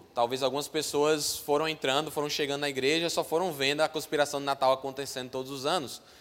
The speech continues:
E talvez não tenham ideia do porquê que a gente faz isso.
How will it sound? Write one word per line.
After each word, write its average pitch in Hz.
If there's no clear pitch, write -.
E 156
talvez 156
não 185
tenham 180
ideia 170
do 175
porquê 196
que -
a -
gente 185
faz 175
isso. 156